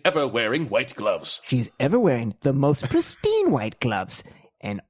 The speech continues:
Speaker 2: also wears an off-white cream gown.
Speaker 1: Mm-hmm.
Speaker 2: The gown that she was wearing on her wedding day
Speaker 1: Yes.
Speaker 2: when she was left by her lover
Speaker 1: Yes.
Speaker 2: and did become a vampire on that very same
Speaker 1: That very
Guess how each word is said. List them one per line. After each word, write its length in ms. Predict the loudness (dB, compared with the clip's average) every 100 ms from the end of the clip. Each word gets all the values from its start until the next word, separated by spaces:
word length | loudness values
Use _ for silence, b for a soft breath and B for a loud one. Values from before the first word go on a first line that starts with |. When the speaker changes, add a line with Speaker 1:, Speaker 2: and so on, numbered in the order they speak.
| -10 -4
Speaker 2:
also 440 | -2 -2 0 0
wears 640 | -2 -2 -2 -2 -6 -10 -20 b b -4
an 140 | -4 -4 -4
off-white 680 | -2 -2 -4 -2 -2 -6 -12 -6
cream 440 | -4 -2 -2 -2
gown. 640 | -2 -2 -2 -4 -4 -8 -10
Speaker 1:
Mm-hmm. 600 | -8 -8 -12 -14 -14 -14 -8 0
Speaker 2:
The 100 | 2
gown 280 | 6 4 4
that 120 | 2
she 140 | 2
was 260 | 4 4 4
wearing 480 | 4 4 4 0 2
on 160 | 4
her 140 | 4 4
wedding 420 | 4 2 2 4
day 340 | 4 4 2
Speaker 1:
Yes. 400 | 0 2 4 4
Speaker 2:
when 120 | 4 2
she 340 | 0 0 2
was 300 | 2 0 -2
left 380 | -4 -4 -4 -4
by 200 | -2 0
her 200 | 0 0
lover 720 | 0 0 -2 -2 -2 -2 -4 -8 -6
Speaker 1:
Yes. 240 | 0 2
Speaker 2:
and 100 | 2
did 220 | 2 2 2
become 380 | 2 4 4
a 80 | 4
vampire 600 | 4 2 4 2 2 0 -4
on 100 | -6
that 480 | -6 -2 -2 -2 0
very 360 | 0 2 -2 -2
same 340 | -2 -2 -2
Speaker 1:
That 160 | -2
very 100 | -2